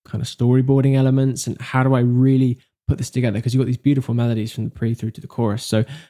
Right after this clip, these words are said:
I would look at probably reworking your verses, really thinking first about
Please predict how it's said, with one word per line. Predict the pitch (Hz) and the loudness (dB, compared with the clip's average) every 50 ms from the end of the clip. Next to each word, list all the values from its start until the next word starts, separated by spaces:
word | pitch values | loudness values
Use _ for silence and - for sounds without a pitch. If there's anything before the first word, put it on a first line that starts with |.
| _ - | _ -2
I | - 117 | 0 0
would | 120 120 135 | 2 4 2
look | 160 170 - - | 2 2 2 0
at | 147 127 - - - _ _ _ _ _ _ - | -2 -2 -2 -6 -10 _ _ _ _ _ _ -4
probably | - 139 139 147 151 | 0 2 4 4 4
reworking | 147 147 151 143 143 139 135 - - 131 127 | 4 4 4 4 4 2 0 -2 -2 0 0
your | 120 113 | 0 2
verses, | 120 117 117 120 - - - 110 117 | 2 0 0 -2 -4 -6 -8 -6 -2
really | 113 127 135 | -2 -2 0
thinking | - - 143 135 - 131 123 | 0 0 -2 -2 -2 -4 -6
first | - - 131 120 120 120 - - | -2 0 2 2 2 0 -2 -4
about | 117 107 101 - - _ | -4 -2 -2 -4 -6 _